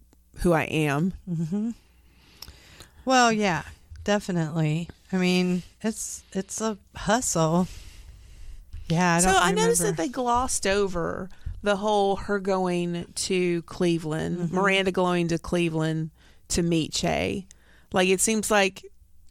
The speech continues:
Speaker 1: time has just passed, and now it's three weeks later, and they're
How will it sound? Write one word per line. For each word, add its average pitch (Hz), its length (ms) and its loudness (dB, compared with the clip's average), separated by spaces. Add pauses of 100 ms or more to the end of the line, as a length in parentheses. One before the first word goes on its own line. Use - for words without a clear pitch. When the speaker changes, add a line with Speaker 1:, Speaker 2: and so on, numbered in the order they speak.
Speaker 1:
time 208 380 2
has 185 120 0
just - 260 0
passed, 190 540 2
and 170 160 2
now 180 220 4
it's - 200 0
three 185 200 0
weeks 180 360 -4 (400)
later, 175 680 0
and 165 240 -6
they're 160 680 -6